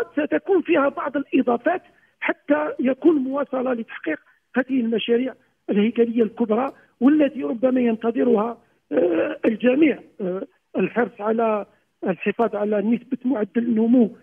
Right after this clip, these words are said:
الذي وصل إلى أربعة فاصل واحد ويعتبر، آه، تحقيق إنجاز رائع في المنطقة ومواجهة، آه، التضخم الذي، آه، عجزت عنه كثير من البلدان،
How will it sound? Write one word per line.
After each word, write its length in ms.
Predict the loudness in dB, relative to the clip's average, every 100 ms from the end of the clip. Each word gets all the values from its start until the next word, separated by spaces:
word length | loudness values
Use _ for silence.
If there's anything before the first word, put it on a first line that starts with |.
| _ _ _ -10
الذي 320 | -2 0 2
وصل 200 | 2 2
إلى 200 | -4 -2
أربعة 340 | -2 0 -2 -2
فاصل 500 | -4 -6 -6 -6 -4
واحد 520 | -4 0 0 0 -10 _ _ _ 0
ويعتبر، 720 | 2 2 0 -2 -2 -2 -4
آه، 380 | -4 -4 -6 -8 -10
تحقيق 380 | -12 -4 -4 -2 -2
إنجاز 320 | -2 0 0 0
رائع 300 | -2 -2 -8
في 140 | -4
المنطقة 640 | -2 -2 0 -2 0 -2 -2 _ _ _ _
ومواجهة، 680 | 2 4 6 4 4 2 2 -4 -20 _ _ _ 2
آه، 760 | 4 4 2 0 -2 -2 -2
التضخم 640 | -4 0 0 0 0 0 0 _ _ _
الذي، 560 | 0 2 2 0 -2 -2
آه، 460 | -2 -4 -4 -6 -8 _ _ _
عجزت 440 | -4 -2 -4 -8 -4
عنه 300 | 0 0 0
كثير 420 | -2 0 2 2 0 _ _
من 140 | -2 0
البلدان، 580 | 0 -2 -2 0 0